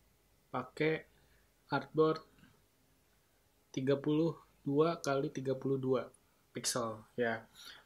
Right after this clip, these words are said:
Terus, biasanya gue akan bikin artboard sampai tiga puluh lima. Minimal tiga puluh lima. Gue bikin, setiap bikin icon itu tiga puluh lima, tiga puluh lima piece. Satu tema. Jadi, eh, lay-,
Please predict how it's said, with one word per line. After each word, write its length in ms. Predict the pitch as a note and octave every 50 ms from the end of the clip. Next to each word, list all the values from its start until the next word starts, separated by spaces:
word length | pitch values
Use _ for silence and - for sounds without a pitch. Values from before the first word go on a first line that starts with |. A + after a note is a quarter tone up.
| _ -
Terus, 400 | C3+ D#3+ E3 D#3 - - - - - - - - _ -
biasanya 400 | B2+ B2+ B2 - C#3 D3 D#3 D3+
gue 80 | D3+ E3
akan 240 | D3+ - D3+ D3
bikin 240 | C#3 C3 - C3+ C3
artboard 320 | B2 B2 B2 C3 D#3 D#3+ -
sampai 400 | - B2+ B2 B2+ - D#3 C#3 -
tiga 240 | C#3 C3 B2+ C3
puluh 320 | - - - C3+ C3+ C3 C3
lima. 480 | C3 B2+ B2+ C3 B2+ A#2+ A#2 A#2 A2+ - - _ _ _ _ _ _ _ _ _ _ _ _ _ _ _ - _ _ _ _ - D3+
Minimal 400 | D3 C3+ C3+ C3+ C3+ C#3+ D3 C#3+
tiga 160 | C#3 C3 C3 B2+
puluh 160 | C3+ C3 B2+
lima. 160 | B2+ B2+ A#2+ A#2 B2+
Gue 80 | C#3+
bikin, 320 | D#3 D3+ C#3 C#3+ D3+ C3+ C3 - _ - - - - - -
setiap 320 | - - - D3 C#3+ C#3
bikin 240 | C3 - C#3 C3 B2+
icon 240 | B2+ - C#3+ C#3+ C#3+
itu 80 | F3
tiga 240 | D#3+ - C3 B2+ B2+
puluh 240 | B2 - C3 C3 B2
lima, 320 | B2 B2 B2 B2 A#2 A2+ - -
tiga 160 | B2+ B2+ B2
puluh 240 | A#2+ - C3 B2 B2
lima 160 | B2 A#2+ A#2
piece. 320 | - - C#3 C3 - - - - - - _ - - - - - - - - - _ _ _ - _ _ - - - - _ _ _ _ _ _ _ _ _ _ _ _ _ _ _ _ _ _ _ _ _ _ _ _ _ _ - -
Satu 240 | - - - -
tema. 400 | C3+ - B2 B2 A#2+ A#2 - - - - - - - - - - - -
Jadi, 480 | - C3+ C3 C3+ E3 F3+ F#3+ F#3 - -
eh, 500 | - C#3 C3 B2+ B2+ C3 C3 C3 C3 B2+ B2+ - - - - C#3+
lay-, 480 | C#3 C#3 C3 C3 - D3 D3 C3 C#3